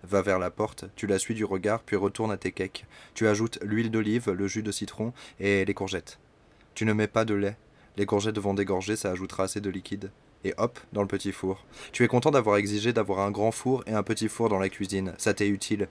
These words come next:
Et pas de micro-ondes. Non mais ça va pas, depuis quand on cuisine avec un micro-ondes ? Tu te laves les mains. Tu attaques la coupe des melons quand ta compagne referme la porte et vient vers toi.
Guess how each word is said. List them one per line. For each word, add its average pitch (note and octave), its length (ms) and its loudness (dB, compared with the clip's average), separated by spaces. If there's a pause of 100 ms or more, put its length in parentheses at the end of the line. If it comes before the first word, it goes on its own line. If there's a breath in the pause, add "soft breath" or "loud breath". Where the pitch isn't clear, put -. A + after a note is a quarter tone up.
(140 loud breath)
Et A2 80 2
pas A#2 160 8
de A#2+ 40 6
micro-ondes. G#2+ 440 4
Non F2+ 80 0
mais F2+ 100 -2
ça F#2+ 140 -2
va F#2 100 2
pas, A2 160 4
depuis G2+ 220 -2
quand G#2+ 140 2
on G2+ 80 2
cuisine G2+ 280 -2
avec F#2 220 -2
un F#2+ 40 -2
micro-ondes ? G2 460 -2 (400)
Tu G#2 140 -6
te G#2+ 80 0
laves G2+ 320 4
les F#2+ 100 0
mains. F#2+ 200 -2 (1080 loud breath)
Tu B2 140 6
attaques C3+ 400 4
la G#2+ 120 6
coupe C3 300 -2
des G#2+ 200 4
melons A2 340 4 (260 loud breath)
quand A#2 120 4
ta G#2+ 120 6
compagne B2 400 4
referme G#2 420 2
la G2+ 120 2
porte - 260 -2
et G#2+ 60 0
vient G2 180 0
vers G2 160 -2
toi. G2+ 260 -4